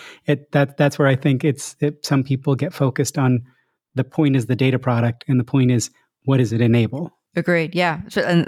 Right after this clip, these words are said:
Speaker 2: I think thinking back to the beginning of our conversation today, Scott, it's,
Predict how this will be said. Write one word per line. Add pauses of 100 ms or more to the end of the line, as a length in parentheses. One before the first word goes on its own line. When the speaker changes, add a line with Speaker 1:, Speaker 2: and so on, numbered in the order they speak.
Speaker 2:
I
think (180)
thinking
back
to
the
beginning
of
our
conversation
today, (400)
Scott,
it's,